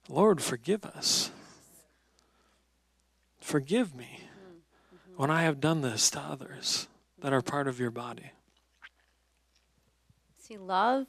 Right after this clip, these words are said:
Speaker 2: is at the core foundation of all of this. Love and compassion. And in Corinthians thirteen,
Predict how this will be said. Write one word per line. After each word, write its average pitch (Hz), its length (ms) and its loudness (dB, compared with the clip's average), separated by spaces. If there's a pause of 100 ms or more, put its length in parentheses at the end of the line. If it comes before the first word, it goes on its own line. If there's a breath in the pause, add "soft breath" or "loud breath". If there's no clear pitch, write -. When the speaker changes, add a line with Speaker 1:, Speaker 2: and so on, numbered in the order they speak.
(120)
Speaker 2:
is 208 160 -4
at 202 140 0
the 190 80 -4
core 214 460 2
foundation 185 640 0
of 170 140 2 (100)
all 175 260 8
of 165 120 -8
this. - 400 -12 (680)
Love 196 520 4
and 185 160 -4
compassion. - 840 -8 (1000)
And 196 140 -4
in 185 260 -2 (180)
Corinthians 220 720 -4
thirteen, 196 840 0